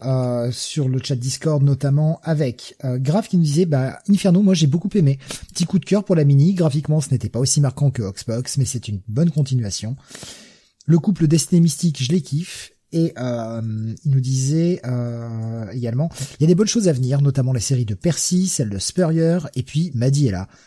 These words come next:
Je pense que Hickman a sauvé les meubles avec une gestion éditoriale des titres X un peu foutraque.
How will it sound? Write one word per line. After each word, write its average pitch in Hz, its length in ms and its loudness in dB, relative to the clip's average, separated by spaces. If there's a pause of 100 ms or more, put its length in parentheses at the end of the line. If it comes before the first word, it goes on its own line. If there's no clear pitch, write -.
(120)
Je - 120 -14
pense 135 340 -2
que 143 100 -4
Hickman 131 400 -4
a 104 80 -2
sauvé 196 320 0
les 170 80 2
meubles 143 320 2
avec 101 240 -8
une 107 60 -2
gestion 101 340 -2
éditoriale 113 440 -2
des 104 80 -4
titres - 280 -10 (140)
X - 420 -4
un 139 80 0
peu 170 320 -2
foutraque. - 600 -12